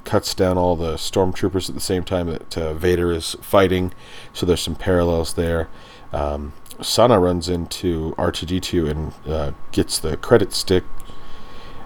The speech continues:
um, and, uh, R two chases after and outsmarts her while, um, Luke runs away from his fight, um, being chased by bad guys,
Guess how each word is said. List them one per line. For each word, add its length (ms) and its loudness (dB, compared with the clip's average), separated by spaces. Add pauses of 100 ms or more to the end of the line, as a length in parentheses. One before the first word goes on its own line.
um, 480 2 (880)
and, 500 0
uh, 300 -4
R 160 4
two 440 2
chases 340 -2
after 440 0
and 80 -2
outsmarts 580 -2
her 340 0
while, 420 2 (640)
um, 360 -4 (100)
Luke 360 4
runs 380 2
away 500 2
from 360 -2
his 280 -6
fight, 460 4 (180)
um, 340 -4
being 220 0
chased 320 0
by 80 2
bad 300 2
guys, 480 0